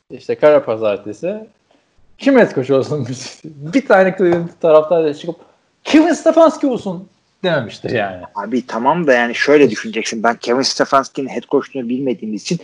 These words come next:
Speaker 2: yapacağımız bütün yorumlar yere düşüyor şimdi ama çıkıp da şu,
Speaker 1: Ha,
Speaker 2: şu
Speaker 1: Freddie
Speaker 2: sebeplerden
Speaker 1: Kitchens'inkini de bilmiyorduk
Speaker 2: şöyle
Speaker 1: ama
Speaker 2: söyleyeyim.
Speaker 1: tahmin
Speaker 2: Ha,
Speaker 1: edebiliyorduk işte.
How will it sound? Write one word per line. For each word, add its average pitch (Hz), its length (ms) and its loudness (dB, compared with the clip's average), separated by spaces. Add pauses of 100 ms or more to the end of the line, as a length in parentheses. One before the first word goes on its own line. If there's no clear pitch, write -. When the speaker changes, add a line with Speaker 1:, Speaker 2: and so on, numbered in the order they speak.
(200)
Speaker 2:
yapacağımız 127 480 0
bütün 147 200 -8
yorumlar 123 420 0
yere 160 260 8
düşüyor 110 220 -4
şimdi 110 240 -4
ama 135 200 2 (240)
çıkıp - 300 -2
da 135 120 4 (180)
şu, - 200 4
Speaker 1:
Ha, 220 100 8
Speaker 2:
şu 165 60 0
Speaker 1:
Freddie 196 140 6
Speaker 2:
sebeplerden 269 560 4
Speaker 1:
Kitchens'inkini 277 220 0
de 196 140 0
bilmiyorduk 147 220 -10
Speaker 2:
şöyle 151 260 8
Speaker 1:
ama 240 100 2
Speaker 2:
söyleyeyim. 214 140 6
Speaker 1:
tahmin 220 200 4
Speaker 2:
Ha, 240 100 0
Speaker 1:
edebiliyorduk 247 380 -10
işte. - 300 -20